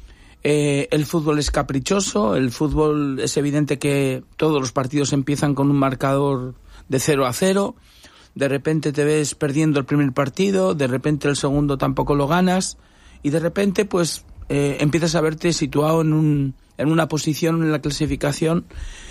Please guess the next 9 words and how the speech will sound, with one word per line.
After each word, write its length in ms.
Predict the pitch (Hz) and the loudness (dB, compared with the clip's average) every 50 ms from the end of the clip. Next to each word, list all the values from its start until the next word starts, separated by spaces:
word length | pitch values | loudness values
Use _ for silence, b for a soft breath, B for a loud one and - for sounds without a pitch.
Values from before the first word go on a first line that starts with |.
| B B B B | B B B B
eh, 60 | - | -4
que 100 | - - 151 | 0 0 0
empieza 580 | 135 135 147 151 - - 170 165 165 165 - - - - - - - | 2 2 0 2 2 4 4 4 2 0 -2 -6 -12 -20 -20 -12 -8
a 220 | 127 123 120 113 110 - - | -6 -4 -4 -4 -4 -6 -6
hacerte 480 | - - 127 - 156 131 123 120 - 127 | -4 -2 -2 0 0 0 0 0 0 0
daño, 480 | 117 110 113 120 120 123 123 113 - - - | 2 2 2 2 2 2 2 0 -2 -6 -8
a 80 | - | -6
hacerte 400 | 117 117 - 151 127 117 - 135 | -4 -2 0 0 0 0 0 0
daño. 420 | 127 123 120 123 127 127 131 - | 0 2 2 2 2 2 0 -2